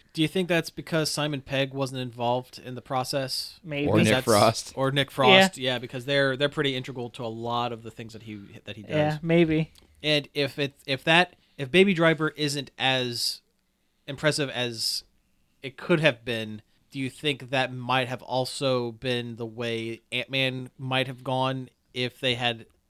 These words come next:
Speaker 1: kept him on the project, or if he had stayed on the project?
Speaker 2: I don't know. Because we did also watch Ant-Man.
Speaker 1: Yeah.
Speaker 2: And it was really good. I really liked it.
Speaker 1: It's good. It's a good movie. It's
Speaker 2: Yeah.
Speaker 1: not,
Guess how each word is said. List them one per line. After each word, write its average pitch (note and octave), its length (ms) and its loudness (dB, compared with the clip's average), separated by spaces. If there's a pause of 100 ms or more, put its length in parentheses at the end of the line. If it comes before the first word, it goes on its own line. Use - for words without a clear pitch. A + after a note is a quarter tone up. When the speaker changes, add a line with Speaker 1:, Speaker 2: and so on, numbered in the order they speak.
(160)
Speaker 1:
kept - 260 -8
him A#2+ 180 -10
on A2+ 220 -6
the A2 60 -14
project, B2 420 -4
or A#2+ 60 -4
if B2 60 -4
he C3+ 80 -6
had A#2+ 140 -8
stayed A#2+ 260 -2
on A#2+ 80 -4
the A#2 60 -10
project? A#2 340 -6
Speaker 2:
I E3 80 2
don't A3 160 -4
know. G3+ 320 -2 (380)
Because B3 280 -2
we C#4 140 -4
did D4 160 2
also C#4+ 380 8
watch C4+ 240 4
Ant-Man. G#3 540 4 (180)
Speaker 1:
Yeah. B3 340 6 (240)
Speaker 2:
And A3 160 6
it B3 100 2
was B3 200 0
really C4+ 260 4
good. C#4 260 10
I F#3 100 10
really G#3+ 360 8
liked A#3 300 4
it. D3 180 2
Speaker 1:
It's D4 140 0
good. G#4+ 360 8
It's F#3 140 2
a - 20 -4
good D4 140 -2
movie. A#3 340 2
It's E4 140 0
Speaker 2:
Yeah. F4 140 8
Speaker 1:
not, D#3+ 100 2